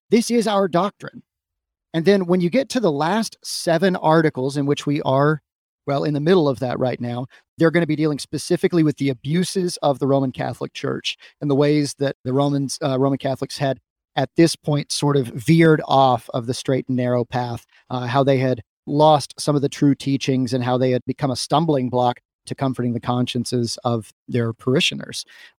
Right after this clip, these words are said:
And so this is going to re-examine confession. I, I like the fact that Article twenty-five is going to point out the same two basic premises that were back in Article eleven. That is that confession is not abolished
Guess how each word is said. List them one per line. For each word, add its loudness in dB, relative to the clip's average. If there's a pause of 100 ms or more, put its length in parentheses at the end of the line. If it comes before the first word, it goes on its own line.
And 0
so -2
this 4
is 2
going 2
to 2 (280)
re-examine 4
confession. 0
I, 2
I 2
like 2
the 0
fact 0
that 2 (240)
Article 2
twenty-five 0 (320)
is 0
going 2
to -4
point -2
out 0
the -6
same 0
two -2
basic 0
premises 0 (240)
that 2
were 2
back 2
in 0
Article 2
eleven. 2 (300)
That 0
is 2
that -4
confession 0
is -4
not 0
abolished 2